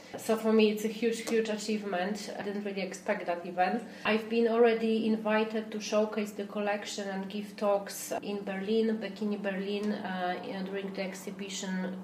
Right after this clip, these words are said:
curated by Electro Couture and, uh, by Microsoft in New York, um, Danish Institute of Culture and Communication, and Most Contagious, the Innovations and Trends, uh,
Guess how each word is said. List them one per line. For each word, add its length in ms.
curated 580
by 160
Electro 400
Couture 600
and, 300
uh, 160
by 360
Microsoft 840
in 120
New 160
York, 640
um, 560
Danish 420
Institute 460
of 120
Culture 480
and 140
Communication, 1040
and 360
Most 280
Contagious, 720
the 460
Innovations 840
and 180
Trends, 560
uh, 220